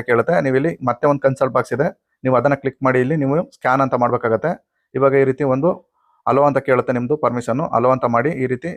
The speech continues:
ನಿಮ್ಮ ಫೇಸ್‌ನ ಆ ಸರ್ಕಲ್ ಒಳಗೆ ಇಟ್ಟು ಕಣ್ಮುಚ್ಚಿ ಬಿಟ್ರೆ ಆಟೋಮೆಟಿಕ್ ಆಗಿ ಆ ರೀತಿ ಫೆಚ್ ತಗೊಳುತ್ತೆ. ಇವಾಗ ನಿಮ್ದು ಸಕ್ಸಸ್‌ಫುಲ್ ಆಗಿ ನಿಮ್ದು ಲೈಫ್ ಸರ್ಟಿಫಿಕೇಟು ಕೂಡ ಜನರೇಟ್ ಆಗುತ್ತೆ, ಮತ್ತೆ ಪ್ರಮಾಣ ಐ ಡಿನೂ ಕೂಡ ಜನರೇಟ್ ಆಗುತ್ತೆ. ಹಾಗೇನೆ ನಿಮ್ಗೆ ಒಂದು ಮೆಸೇಜ್ ಕೂಡ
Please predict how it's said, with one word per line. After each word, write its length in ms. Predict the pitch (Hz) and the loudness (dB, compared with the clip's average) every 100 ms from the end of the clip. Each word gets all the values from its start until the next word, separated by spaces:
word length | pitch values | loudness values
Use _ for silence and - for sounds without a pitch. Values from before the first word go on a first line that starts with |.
| 131 | -6
ನಿಮ್ಮ 160 | 135 131 | -6 -2
ಫೇಸ್‌ನ 320 | 131 135 - 160 - | 0 -2 -2 -4 0
ಆ 40 | 120 - | -2 0
ಸರ್ಕಲ್ 300 | 127 151 135 | -2 2 2
ಒಳಗೆ 180 | 123 170 - _ _ _ - | 2 -2 -4 _ _ _ -14
ಇಟ್ಟು 200 | 123 160 165 | -6 -2 0
ಕಣ್ಮುಚ್ಚಿ 420 | 135 143 143 - 147 | 2 2 0 -2 -2
ಬಿಟ್ರೆ 220 | 127 147 160 | 0 2 2
ಆಟೋಮೆಟಿಕ್ 360 | 120 131 127 127 | 2 0 0 -2
ಆಗಿ 120 | 123 156 | 0 2
ಆ 20 | 123 | 2
ರೀತಿ 140 | 123 151 | 0 -2
ಫೆಚ್ 160 | 123 - | -4 -2
ತಗೊಳುತ್ತೆ. 360 | 123 117 110 165 - _ _ _ _ _ _ - | 0 2 2 -2 -4 _ _ _ _ _ _ 0
ಇವಾಗ 200 | 143 143 151 | 2 4 2
ನಿಮ್ದು 200 | 151 165 156 | 2 2 0
ಸಕ್ಸಸ್‌ಫುಲ್ 520 | 131 - 147 - 147 | -4 -4 -8 -2 0
ಆಗಿ 120 | 139 139 | 2 0
ನಿಮ್ದು 220 | 135 165 196 _ _ _ _ _ | 0 0 -2 _ _ _ _ _
ಲೈಫ್ 180 | 127 156 | 0 2
ಸರ್ಟಿಫಿಕೇಟು 460 | 156 139 135 135 131 131 | 0 0 0 0 -2 0
ಕೂಡ 100 | 139 127 | -2 2
ಜನರೇಟ್ 240 | 123 127 | 0 2
ಆಗುತ್ತೆ, 200 | 123 120 151 | 2 0 -2
ಮತ್ತೆ 140 | 131 147 135 | -2 -2 0
ಪ್ರಮಾಣ 220 | 123 135 135 | 0 2 0
ಐ 40 | 131 | 0
ಡಿನೂ 140 | 135 127 | -4 -2
ಕೂಡ 80 | 123 117 | -2 0
ಜನರೇಟ್ 240 | 123 123 | -2 -2
ಆಗುತ್ತೆ. 240 | 117 113 165 - _ _ _ _ - | -2 -2 -4 -6 _ _ _ _ -4
ಹಾಗೇನೆ 260 | 135 143 160 147 | 0 2 2 0
ನಿಮ್ಗೆ 220 | 143 180 - | 0 0 0
ಒಂದು 140 | 147 135 | 0 0
ಮೆಸೇಜ್ 240 | 123 147 147 | -2 -2 -2
ಕೂಡ 80 | 139 | 0